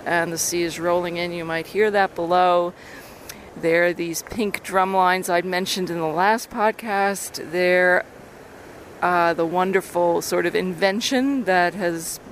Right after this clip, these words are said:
is, is kind of being trialed right now because, of course, there are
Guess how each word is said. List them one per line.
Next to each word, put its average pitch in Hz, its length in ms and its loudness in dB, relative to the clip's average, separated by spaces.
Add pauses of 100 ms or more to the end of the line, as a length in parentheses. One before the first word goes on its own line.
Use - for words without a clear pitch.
is, 160 320 -6
is 165 160 -8
kind 175 240 0
of 170 80 -6
being 170 240 -2
trialed 175 500 2
right 190 240 0
now 190 460 0
because, 170 480 -4
of 175 100 -14
course, 175 300 -2
there 165 180 -2
are 185 320 4